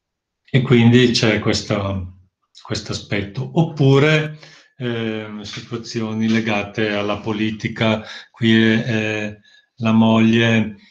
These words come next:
di Lumumba, eh, che, che gira a lutto dopo l'assassinio di, di suo marito nel sessantuno. Lumumba è stato un ministro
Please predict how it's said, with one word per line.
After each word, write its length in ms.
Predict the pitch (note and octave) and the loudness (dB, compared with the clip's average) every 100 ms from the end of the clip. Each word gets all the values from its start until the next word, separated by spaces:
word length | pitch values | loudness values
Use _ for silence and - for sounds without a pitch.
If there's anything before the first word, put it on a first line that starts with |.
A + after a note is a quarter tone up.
| - _ | -20 _
di 200 | A2 A2+ | -4 0
Lumumba, 880 | A2+ A2+ A2+ A2+ A2 A#2 A2+ A2+ - | 2 4 6 6 6 4 2 0 -6
eh, 300 | - A2 G#2+ G2+ - D3 D3+ - | -6 -4 -6 -10 -14 -16 -16 -18
che, 480 | - G#2+ G#2 G2+ G2+ _ _ _ | -10 -8 -8 -12 -18 _ _ _
che 160 | - | -8
gira 380 | A#2 A#2 A#2 A#2 | -4 -2 0 0
a 40 | A#2 | 0
lutto 600 | A2+ A2+ A2 - A#2+ A#2 | -2 -4 -8 -2 -2 0
dopo 360 | A2 G#2+ A2+ G#2+ | -4 -4 -4 -4
l'assassinio 840 | G#2+ - G#2+ - G#2+ G#2 G#2+ G#2+ | -4 -6 -8 -8 -6 -6 -6 -8
di, 460 | G#2 G#2 G2 G2 F#2+ | -6 -6 -6 -8 -10
di 100 | G2 | -10
suo 200 | - A2 | -4 -4
marito 400 | G#2 G2 F#2 G#2 | -4 -6 -10 -10
nel 100 | G2 | -8
sessantuno. 760 | - G#2+ - G#2 - F#2+ F#2+ F#2+ - - - _ | -6 -6 -6 -6 -10 -14 -14 -18 -20 -20 -20 _
Lumumba 800 | A2 A2+ A#2 A#2+ A#2+ B2 A#2+ - - _ | 2 4 6 6 4 2 0 -6 -20 _
è 380 | _ A2+ A2 G#2+ | _ -2 0 -2
stato 460 | G#2 - A2 A2 G#2+ | -4 -6 -6 -4 -4
un 220 | G#2+ G#2 G#2 | -4 -6 -4
ministro 920 | G#2 A2 A2 - A2+ A2 G#2+ G2+ | -4 0 -2 -2 0 2 0 -2